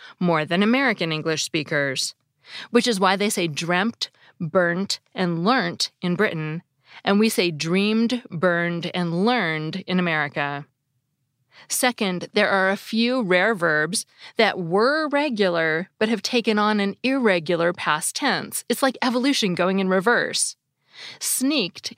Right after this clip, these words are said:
is the regular past tense form of the verb to sneak. But sometime in the late nineteenth or early twentieth century, snuck started sneaking into English.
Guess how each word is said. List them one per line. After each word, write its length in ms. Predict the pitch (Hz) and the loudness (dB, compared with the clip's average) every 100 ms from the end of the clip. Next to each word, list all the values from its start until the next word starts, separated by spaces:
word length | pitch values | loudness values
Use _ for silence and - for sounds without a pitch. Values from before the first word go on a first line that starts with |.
| - | -4
is 120 | 208 | -2
the 100 | 202 | 0
regular 500 | 165 190 190 208 190 | 2 2 2 0 0
past 400 | 190 170 165 - | -2 -2 -2 -2
tense 260 | - 175 - | -4 -4 -4
form 360 | - 156 160 | -2 0 0
of 160 | 165 165 | -2 -2
the 100 | 180 | 0
verb 320 | 165 156 151 - | 2 0 -2 -4
to 120 | 185 | -2
sneak. 540 | - 285 302 160 - - _ _ _ - - - | -2 -2 -2 -4 -8 -20 _ _ _ -18 -4 0
But 180 | 247 | 0
sometime 680 | - 240 254 320 - 175 170 | 0 0 0 -2 -2 -2 -2
in 100 | 175 | -2
the 100 | 170 | -2
late 200 | 175 185 | -2 -2
nineteenth 540 | 180 190 214 226 214 | -2 -2 -2 -2 0
or 100 | 190 - | 0 0
early 320 | 180 190 220 | 0 2 0
twentieth 400 | - 208 214 220 | 0 0 0 -2
century, 600 | - 220 - 170 160 160 - - | -2 -2 0 0 0 -2 -8 -20
snuck 720 | - - - 262 294 170 - - _ - | -8 -6 0 0 2 0 -4 -14 _ -12
started 440 | - 190 175 151 151 | -2 0 0 0 -2
sneaking 500 | - 202 240 247 240 | 0 2 2 0 2
into 220 | 233 226 | 0 0
English. 640 | 180 170 - 185 - - | -2 -2 -2 -4 -6 -8